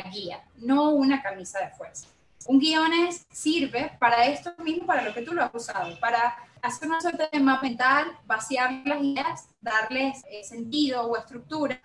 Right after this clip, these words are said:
y entonces desde ahí hablar. Fíjate que tú me dices, "Yo aquí estoy improvisando contigo", pero no es tan cierto, Andri, porque tú, uno,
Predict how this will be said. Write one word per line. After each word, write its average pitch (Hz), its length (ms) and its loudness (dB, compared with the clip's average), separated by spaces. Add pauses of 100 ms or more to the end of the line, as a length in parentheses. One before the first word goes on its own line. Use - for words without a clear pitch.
(140)
y 269 100 2
entonces 294 340 0
desde 233 320 -2
ahí 226 280 -2
hablar. 180 340 -6 (420)
Fíjate 311 240 0
que 285 100 0
tú 269 80 -2
me 277 160 4
dices, 285 300 -2
"Yo 262 140 4
aquí 339 340 2
estoy 359 260 -4
improvisando 269 520 -2
contigo", 247 480 -4
pero 277 240 2
no 339 140 0
es 339 140 -2
tan 320 180 -4
cierto, 339 420 -4
Andri, 196 300 -4
porque 226 240 -10
tú, 277 320 -4 (260)
uno, 320 280 0